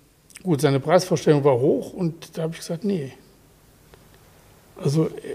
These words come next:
er sieht den bei über vierzigtausend im Verkauf, ich halt nicht. Das ist eine Denksportaufgabe jetzt für ihn, auch für mich vielleicht noch mal zu gucken, aber muss er halt mal sehen. Ich hab gesagt, ich sehe das Auto bei sechsunddreißig, siebenunddreißigtausend, da krieg ich noch eine Provision.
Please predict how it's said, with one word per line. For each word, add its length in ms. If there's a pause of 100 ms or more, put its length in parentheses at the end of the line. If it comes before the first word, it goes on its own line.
(500)
er 160
sieht 220
den 200
bei 120
über 180
vierzigtausend 680
im 40
Verkauf, 440
ich 160
halt 160
nicht. 320 (580)
Das 120
ist 180
eine 80
Denksportaufgabe 880
jetzt 200
für 120
ihn, 320
auch 100
für 160
mich 200
vielleicht 320
noch 80
mal 180
zu 140
gucken, 320
aber 280 (760)
muss 300
er 200
halt 160
mal 160
sehen. 380 (520)
Ich 40
hab 120
gesagt, 300
ich 200 (520)
sehe 220
das 160
Auto 200
bei 140
sechsunddreißig, 540
siebenunddreißigtausend, 920
da 80
krieg 220
ich 80
noch 120
eine 100
Provision. 720